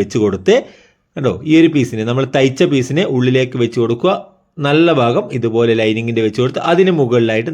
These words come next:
നമുക്ക് ഈ ഒരു ബോഡി പാർട്ടിൻ്റെ പീസ് നമ്മൾ ഇതുപോലെ വെച്ച് കൊടുക്കുക. എന്നിട്ട് നമുക്ക് ഇവിടെ ഈ ഒരു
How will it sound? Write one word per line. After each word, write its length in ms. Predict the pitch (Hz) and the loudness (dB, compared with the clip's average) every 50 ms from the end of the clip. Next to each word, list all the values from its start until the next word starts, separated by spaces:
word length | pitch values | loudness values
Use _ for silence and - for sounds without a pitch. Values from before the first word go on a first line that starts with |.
| 139 | -6
നമുക്ക് 220 | 113 110 104 - - 113 | -6 -6 -8 -8 -4 -2
ഈ 60 | 110 107 | -2 0
ഒരു 100 | 127 190 - - _ _ _ _ _ _ _ _ - 160 131 | 0 -2 -2 -4 _ _ _ _ _ _ _ _ -6 -2 2
ബോഡി 240 | 131 127 127 131 131 127 127 | 2 4 4 4 2 2 0
പാർട്ടിൻ്റെ 360 | 120 110 101 - 120 151 190 180 - | -2 -2 -2 -2 -2 -2 -2 0 0
പീസ് 240 | 123 107 104 - 143 131 | -2 -2 -2 -2 -2 -4
നമ്മൾ 160 | 107 104 107 104 95 | -2 -2 -2 -4 -2
ഇതുപോലെ 360 | 101 95 101 98 95 120 202 277 - - - - 214 | -4 -4 -4 -2 0 0 0 0 -2 -6 -8 0 0
വെച്ച് 160 | 196 - - 143 | 0 2 2 0
കൊടുക്കുക. 280 | 104 85 87 - - - - _ _ _ - _ _ - 240 | 0 0 -6 -12 -14 -20 -20 _ _ _ -20 _ _ 0 0
എന്നിട്ട് 260 | 262 262 247 208 208 180 147 | 2 2 2 2 2 0 0
നമുക്ക് 260 | 131 123 127 175 202 - - 147 135 | 0 -2 -2 -2 -4 -2 -2 -2 0
ഇവിടെ 280 | 120 123 110 120 175 240 269 - - _ _ _ _ _ _ _ _ - 190 | 2 2 2 2 2 0 0 -4 -12 _ _ _ _ _ _ _ _ -8 0
ഈ 20 | 185 190 | 4 4
ഒരു 120 | 185 185 | 6 6